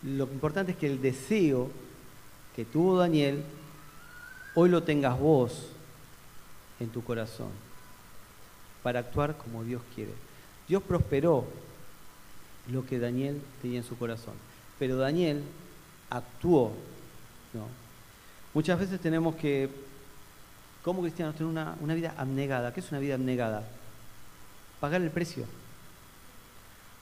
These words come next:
Pagar el precio de que te desprecien, que en el trabajo te traten como un sonso, ¿eh?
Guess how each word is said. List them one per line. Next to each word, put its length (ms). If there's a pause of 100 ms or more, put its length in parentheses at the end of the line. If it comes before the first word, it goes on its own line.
Pagar 240
el 100
precio 260
de 80
que 80
te 80
desprecien, 560 (1200)
que 60
en 60
el 80
trabajo 320
te 120
traten 320
como 180
un 100
sonso, 440 (1500)
¿eh? 180